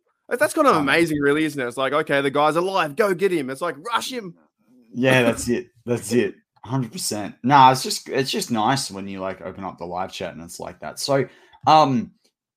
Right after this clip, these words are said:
Speaker 2: I don't know. Jerry Cherry's in there as well. So I don't know, uh, who in the live chat or listening on the audio side caught the preview yesterday, or if you are listening on the audio side and you usually listen to the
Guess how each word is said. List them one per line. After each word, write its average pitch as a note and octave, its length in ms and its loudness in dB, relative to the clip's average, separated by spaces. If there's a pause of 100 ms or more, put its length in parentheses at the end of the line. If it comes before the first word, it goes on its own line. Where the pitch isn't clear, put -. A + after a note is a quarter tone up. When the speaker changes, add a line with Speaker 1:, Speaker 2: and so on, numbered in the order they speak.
(420)
Speaker 2:
I D3 160 8
don't G#3 280 -2
know. D3+ 440 4
Jerry C3+ 240 -4
Cherry's D#3 400 -4
in E3 80 -8
there D3 160 -4
as A2 160 -8
well. B2+ 320 2 (240)
So E3+ 240 0 (180)
I E3 140 4
don't A#3+ 120 0
know, A#3+ 300 -4 (480)
uh, A#2+ 300 2
who B2+ 160 -4
in C#3 80 -2
the B2+ 80 -2
live A#2 320 -2
chat A2+ 260 -4
or G#2 120 -12
listening A2 320 -10
on G2+ 60 -12
the G2 60 -14
audio G2+ 300 -10
side G2 520 -8 (100)
caught G#2+ 400 -12 (100)
the - 80 -18
preview A2 880 -8 (260)
yesterday, A#2 640 -4
or G2 260 -10
if F#2 140 -18
you F#2+ 140 -10
are A2+ 180 -2
listening G#2+ 220 -10
on G#2 120 -14
the G2+ 60 -12
audio G2 160 -10
side G2 320 -8
and F#2 100 -12
you F#2 60 -14
usually G2+ 220 -16
listen F#2+ 260 -16
to - 0 -
the - 60 -20